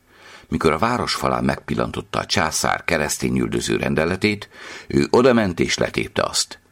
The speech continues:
Erre elfogták és a bíró elé vezették, aki megpróbálta bálványimádásra rávenni az ifjút,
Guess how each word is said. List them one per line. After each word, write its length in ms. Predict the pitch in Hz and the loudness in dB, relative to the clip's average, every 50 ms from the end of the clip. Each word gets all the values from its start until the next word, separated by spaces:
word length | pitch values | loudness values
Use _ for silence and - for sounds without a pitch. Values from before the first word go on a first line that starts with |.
| _ _ _ _ _ _ _ _ _ - _ | _ _ _ _ _ _ _ _ _ -20 _
Erre 280 | - - 87 80 69 78 | 2 2 2 4 2 2
elfogták 540 | 95 107 98 113 101 - - 85 78 - - | 0 0 -2 -2 -4 2 2 0 2 2 0
és 160 | 67 64 - | -2 0 0
a 60 | 64 | 0
bíró 400 | - 65 67 62 60 58 - - | 0 0 0 0 0 -2 -2 -4
elé 260 | - - 65 62 57 52 | -6 -4 -4 -2 -2 -2
vezették, 680 | - 50 50 - 55 52 - _ - 53 55 - - - - - - - - - | -4 -4 -2 -4 -6 -6 -6 _ -4 -4 -4 -4 -10 -16 -16 -18 -18 -18 -16 -14
aki 180 | - - 131 | -4 0 2
megpróbálta 640 | 123 135 127 - - 117 113 95 98 98 98 104 87 | 2 2 2 2 2 4 6 6 4 4 4 2 2
bálványimádásra 920 | 80 71 67 65 65 65 71 73 71 69 67 64 64 60 62 - - 62 | 2 0 0 0 0 0 2 2 2 2 4 2 2 0 0 -2 -2 0
rávenni 440 | - 65 64 62 64 62 64 65 58 | 0 0 0 0 0 0 2 2 0
az 180 | 64 64 - | 0 0 -2
ifjút, 420 | - 65 - - 82 90 90 - | -6 -6 0 0 0 0 0 -4